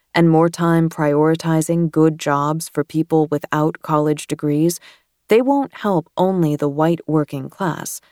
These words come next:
They will help people of every race. After all, Black and Hispanic students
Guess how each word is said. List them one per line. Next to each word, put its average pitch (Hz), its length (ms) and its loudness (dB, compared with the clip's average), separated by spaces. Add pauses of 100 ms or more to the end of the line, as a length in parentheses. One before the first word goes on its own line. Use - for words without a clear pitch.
(360)
They 220 120 6
will 269 180 0
help - 280 -4
people 170 340 0
of 156 200 0
every 160 320 -2
race. - 440 -10 (580)
After 175 320 2
all, 165 340 -2 (300)
Black 190 440 2
and 175 140 0
Hispanic 175 560 -2
students 143 580 -6